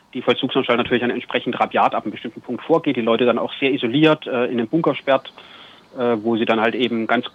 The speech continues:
unter kontrollierten Bedingungen Wasser und Essen zugeführt oder halt eben nicht zugeführt bekommen können. Also jetzt nicht Zwangsernährung, sondern wo die Haftanstalt halt einfach wirklich sehr unter Kontrolle hat, was jemand isst oder nicht isst, oder sie werden dann ins Vollzugskrankenhaus, äh, verlegt.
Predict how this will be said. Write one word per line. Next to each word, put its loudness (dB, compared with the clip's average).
unter -6
kontrollierten -4
Bedingungen 0
Wasser 0
und -4
Essen -2
zugeführt -4
oder -6
halt -2
eben -2
nicht -4
zugeführt -6
bekommen -4
können. -2
Also -4
jetzt -6
nicht -4
Zwangsernährung, 4
sondern 2
wo 0
die -2
Haftanstalt -4
halt -12
einfach -10
wirklich -12
sehr -4
unter -8
Kontrolle 0
hat, 0
was 0
jemand 2
isst -4
oder -2
nicht 0
isst, -6
oder 0
sie -4
werden 0
dann -2
ins -4
Vollzugskrankenhaus, -2
äh, -4
verlegt. 0